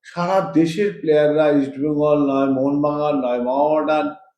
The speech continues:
এই টিমে থা-, এই, এইসব ক্লাবগুলোকে খেলবার জন্য।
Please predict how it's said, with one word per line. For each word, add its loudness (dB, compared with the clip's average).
এই -4
টিমে 0
থা-, -12
এই, -2
এইসব -4
ক্লাবগুলোকে -2
খেলবার -8
জন্য। -20